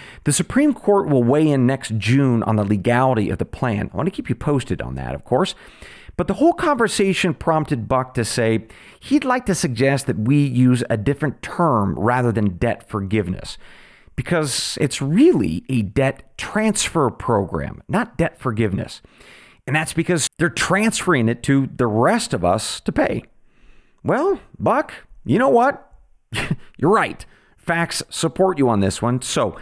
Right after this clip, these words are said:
count me in. Debt transfer program is how I'm gonna talk about that on the P D B.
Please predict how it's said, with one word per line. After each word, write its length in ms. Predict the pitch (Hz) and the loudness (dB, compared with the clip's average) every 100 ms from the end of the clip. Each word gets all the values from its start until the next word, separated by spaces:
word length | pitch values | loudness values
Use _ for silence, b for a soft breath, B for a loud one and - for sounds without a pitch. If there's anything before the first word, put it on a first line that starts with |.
| B B - | B B -6
count 300 | - 185 190 | -2 -2 0
me 180 | 190 135 | 2 2
in. 180 | 90 - B B B B 107 | -2 -6 B B B B -2
Debt 480 | 170 233 - - - | 0 0 -2 -8 -8
transfer 640 | - 185 202 196 - 185 | -4 -2 0 0 0 -2
program 680 | 151 - 170 160 120 110 120 | -2 2 2 4 2 2 0
is 140 | 117 | 0
how 160 | 127 110 | 0 0
I'm 140 | 139 | 2
gonna 140 | 165 151 | 0 0
talk 220 | 143 131 | 0 0
about 300 | 123 113 - | 2 0 0
that 300 | 117 135 - - | 0 0 -2 0
on 200 | 113 107 | 2 0
the 60 | |
P 240 | - 101 104 | -2 -2 0
D 160 | 98 | 2
B. 300 | 101 - - | 2 0 -4